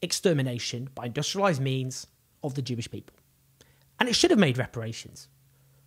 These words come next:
But those reparations are not being paid by Germany here. They're being paid by Palestinians. And Germany now justifies Israel's murderous onslaught publicly, as well as arming it to the teeth, as I say. Now, the response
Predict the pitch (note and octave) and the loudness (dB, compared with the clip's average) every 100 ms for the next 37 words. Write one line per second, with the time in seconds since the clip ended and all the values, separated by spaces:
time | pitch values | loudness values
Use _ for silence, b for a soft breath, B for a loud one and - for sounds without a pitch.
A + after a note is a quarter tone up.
0 | - D3+ A3+ C4+ - B3 A3 G#3 G3 - | -6 4 6 6 4 4 4 2 0 0
1 | D#3 D#3+ F3 F3 D#3+ C#3 B2 C3 F#3+ A#3 | 0 2 2 0 0 0 -2 2 8 8
2 | E3+ A2+ G#2 G2 - _ _ C#3+ C#3 C#3 | 8 2 -6 -12 -16 _ _ -2 0 2
3 | C#3 B2+ C3 - A#2+ - G#3 C3+ A2 C#3+ | 0 0 -2 -2 -4 0 0 0 -2 -2
4 | C3+ A3+ B3 G#3+ F#3 E3 B B B B | 4 6 6 4 2 0 B B B B
5 | B3 - G3 A#2+ A#2+ E3+ - - C#3+ C3+ | 2 4 2 2 2 0 -2 -4 -2 0
6 | B2 B2 - - - F#3+ A#3 E3+ C#3+ B2+ | 0 -2 -6 -14 2 6 8 6 4 0
7 | - C3+ - B3+ A3+ - D3 D3 - C3 | -2 -2 4 4 4 2 0 0 -2 0
8 | D3 D#3 D3+ C3 C3 B2+ C3 b b b | 2 2 2 0 0 -2 -6 b b b
9 | _ - A#2+ A#2 A#3+ C3+ A2+ G#2+ B2 G#3 | _ -8 -6 2 2 2 -4 -6 0 2
10 | C#3+ A2 D#3+ F#3+ F#3+ - D4 A3+ - | 2 0 2 2 4 6 6 4 -6